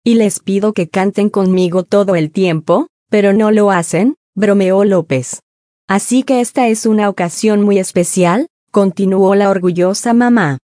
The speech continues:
"Mi compañera de dúo favorita de todos los tiempos me acompaña esta noche". Luego,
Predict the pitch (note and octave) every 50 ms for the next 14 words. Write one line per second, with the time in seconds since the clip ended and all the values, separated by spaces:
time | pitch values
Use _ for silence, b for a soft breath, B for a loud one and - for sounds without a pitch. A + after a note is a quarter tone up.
0 | _ _ _ _ _ _ - A3 A3+ A3+ A3+ A3 G3+ F3+ E3+ - F3 E3+ F3 F3
1 | F3+ F#3 F#3 F#3+ F#3+ F3+ E3+ E3+ F3+ G3 G3+ G3 G3 - - F3+ E3+ E3 E3 E3
2 | F#3+ G3 F#3+ - G3+ F3+ F3 E3+ E3 - - F#3+ F#3 G3 G3 G3+ F#3 F#3+ - -
3 | - A3+ A3 G#3+ G#3 G3+ G#3+ G#3+ - G#3+ G#3+ G3+ E3+ - F3 F3 E3 - F#3 F#3
4 | F#3+ G3+ G3+ G3 F#3+ F#3+ - - - G#3 G3+ G3+ F3+ D3+ C#3 - - E3 C#3+ C3+
5 | - _ _ _ _ _ _ _ _ - G#3+ A3 A#3 A#3 A3+ F#3+ D#3+ E3+ G#3 D4+